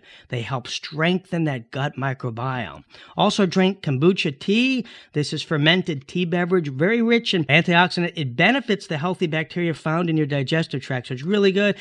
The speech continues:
And by the way, as my dentist told me, it's very bad for the teeth, so you may want to do a straw or just don't swish it in your mouth. Make sure it doesn't hit the teeth, but it's really good.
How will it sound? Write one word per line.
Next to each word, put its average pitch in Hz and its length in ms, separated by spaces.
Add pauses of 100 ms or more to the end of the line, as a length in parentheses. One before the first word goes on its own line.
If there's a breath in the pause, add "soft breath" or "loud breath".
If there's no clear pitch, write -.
(180 loud breath)
And 165 140
by 196 160
the 214 80
way, 214 200
as 170 100
my 151 160
dentist 170 560
told 185 260
me, 185 160
it's 151 80
very 143 240
bad 143 320
for 143 100
the 120 120
teeth, 143 460
so - 140
you 117 120
may 123 120
want 127 140
to 123 40
do 123 120
a 117 40
straw 127 340
or 127 100
just 123 200
don't 123 140
swish - 320
it 131 40
in 120 60
your 120 100
mouth. 117 400
Make 113 160
sure - 120
it 117 40
doesn't 113 220
hit - 180
the - 60
teeth, 117 360
but 110 100
it's 107 200
really 127 240
good. 120 340